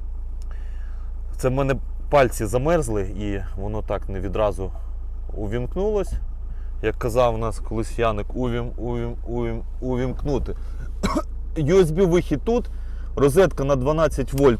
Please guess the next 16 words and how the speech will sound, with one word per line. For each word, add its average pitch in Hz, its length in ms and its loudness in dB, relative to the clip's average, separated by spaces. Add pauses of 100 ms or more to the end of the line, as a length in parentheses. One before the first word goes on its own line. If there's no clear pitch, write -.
тут, 220 260 4 (520)
розетка 143 560 6
на 135 120 2
дванадцять 135 540 2
вольт 127 320 4
тут, 123 300 2
U 120 60 4
S 123 120 4
B 107 340 2
тут. 220 280 2 (880)
Е, 113 300 2 (280)
автостарт-стоп, 151 920 6 (320)
парктроники, 131 840 6 (200)
камера 147 420 6
заднього 139 600 6
огляду 120 640 6